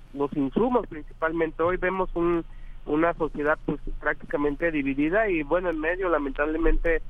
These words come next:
de elecciones, ¿no? Eh, eh, porque eso también ha politizado mucho la situación en Acapulco, tanto para la entrega de,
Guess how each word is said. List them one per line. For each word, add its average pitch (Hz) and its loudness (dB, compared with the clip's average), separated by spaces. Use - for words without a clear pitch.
de 135 -2
elecciones, 143 0
¿no? 143 0
Eh, 123 -2
eh, 127 0
porque 143 2
eso 165 -6
también 156 0
ha 156 4
politizado 151 0
mucho 156 -4
la 151 0
situación 147 -4
en 160 2
Acapulco, 160 0
tanto 139 -4
para 139 2
la 139 0
entrega 156 0
de, 143 -2